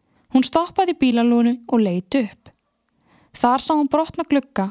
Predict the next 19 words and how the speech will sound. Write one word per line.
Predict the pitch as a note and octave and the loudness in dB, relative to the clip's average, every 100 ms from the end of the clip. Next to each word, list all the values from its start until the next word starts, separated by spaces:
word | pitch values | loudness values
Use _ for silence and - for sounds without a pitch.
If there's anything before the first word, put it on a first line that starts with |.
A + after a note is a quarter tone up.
| - | -6
og | G#3 | -6
heyrði | F3 E3+ F3+ C4 | -4 -2 -2 -2
byssuskot. | B3 - - - - - _ _ _ _ _ _ _ _ _ | -4 -6 -10 -10 -10 -14 _ _ _ _ _ _ _ _ _
Hún | A#3+ A#3 | 0 2
setti | D4+ D4+ E4 | 0 -2 -4
því | D#4+ - | -2 -2
bílinn | A#3+ A3+ A#3 | 0 0 0
í | A#3 | 0
bakkgír | A#3 - - F3+ - | -4 -4 -8 -8 -6
og | - F#3+ | -8 -4
gaf | F#3 | -2
allt | F#3+ - - | -2 -4 -8
í | B3 | -6
botn | F3+ F3 - _ | -6 -8 -16 _
og | G3+ - | -10 -6
keyrði | F#3+ F3 E3 | -4 -4 -4
beint | G#3+ A3+ - | -4 -6 -6
á | A#3+ | -4
grindverk. | B3+ B3+ A#3 G#3 - | 0 -2 -2 -10 -18